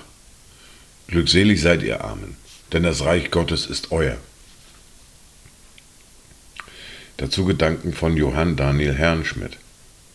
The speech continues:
„Zeigen sich welche, die Unrecht leiden. Er ist's, der ihnen Recht verschafft. Hungrigen will er zur Speis bereiten, was ihnen dient zur Lebenskraft.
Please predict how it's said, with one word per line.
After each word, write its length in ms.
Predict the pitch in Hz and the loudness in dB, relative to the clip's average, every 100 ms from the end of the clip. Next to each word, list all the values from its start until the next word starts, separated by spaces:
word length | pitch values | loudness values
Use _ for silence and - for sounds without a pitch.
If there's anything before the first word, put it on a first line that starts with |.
| - - - - - - - - - - | -20 -20 -20 -20 -20 -20 -20 -20 -20 -8
„Zeigen 380 | - 80 90 85 | 0 2 4 2
sich 300 | 85 73 76 | 0 0 0
welche, 360 | 82 80 80 | 2 2 0
die 160 | 69 69 | 0 -2
Unrecht 540 | 92 95 73 67 - | 0 2 2 -2 -4
leiden. 420 | 62 64 65 78 76 - - - - - - - - | -2 0 0 -2 -6 -18 -20 -20 -20 -20 -20 -20 -2
Er 300 | 95 101 - | 4 4 4
ist's, 400 | 85 - - - - - | 0 0 -2 -6 -10 -20
der 280 | - - - | -4 -4 0
ihnen 280 | 101 95 87 | 0 2 2
Recht 280 | 76 82 - | 2 0 -2
verschafft. 540 | 64 - - - - - - - - - - - - | -6 -6 -8 -10 -14 -20 -20 -20 -20 -20 -20 -18 0
Hungrigen 640 | 98 117 92 92 92 80 | 4 6 4 2 2 2
will 160 | 85 71 | 2 2
er 340 | - 85 58 | 2 2 0
zur 240 | - 76 71 | -4 -2 -2
Speis 460 | - 78 80 85 | 0 2 2 2
bereiten, 680 | - 73 69 73 69 73 - - - | -2 -2 0 0 0 -4 -4 -12 -8
was 360 | 80 80 - - | -4 -2 -4 -4
ihnen 500 | 98 104 98 92 76 | 2 4 4 2 0
dient 360 | 85 85 87 - - | 2 2 0 -6 -4
zur 160 | 80 | 0
Lebenskraft. 800 | 78 82 82 78 - - 101 - | 2 2 2 -2 -6 -10 -12 -16